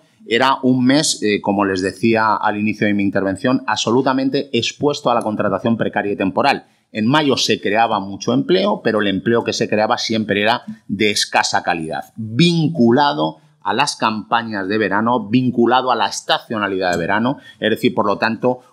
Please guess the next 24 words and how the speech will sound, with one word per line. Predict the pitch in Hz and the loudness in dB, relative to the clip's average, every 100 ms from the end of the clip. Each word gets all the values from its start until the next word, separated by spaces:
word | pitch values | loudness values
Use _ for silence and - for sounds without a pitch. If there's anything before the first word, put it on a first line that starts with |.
| - | 0
un | 123 | 2
trabajo | 127 120 120 123 - 139 | 2 2 2 0 -2 -6
muy | 123 127 147 160 143 | -4 -2 0 2 2
débil | 123 156 123 107 92 | 2 2 4 2 2
en | 85 95 90 | 0 -2 0
términos | 113 110 107 107 92 | 0 0 0 0 0
de | 98 | -2
su | - 98 | 0 0
sostenimiento | - 90 - 110 101 104 113 101 | 0 0 0 0 0 0 0 2
a | 95 | 0
lo | 95 | 0
largo | 95 92 | -2 -2
del | 87 82 | -2 0
tiempo | 113 131 165 - - - _ _ | 2 2 0 -2 -6 -20 _ _
y, | 135 151 180 - 110 | 2 4 2 2 2
en | 107 | 2
el | 107 104 | 4 4
mejor | 104 104 - 156 135 | 4 4 2 2 2
de | 113 | 2
los | 151 123 - | 2 0 0
casos, | 143 143 151 147 - - | -2 -2 -2 -2 -2 -2
el | 104 101 - | 0 0 0
trabajo | 113 95 131 - 151 - | 0 2 0 0 -6 -4
indefinido | 165 190 185 156 - 120 104 87 82 | -2 0 2 0 2 4 4 2 0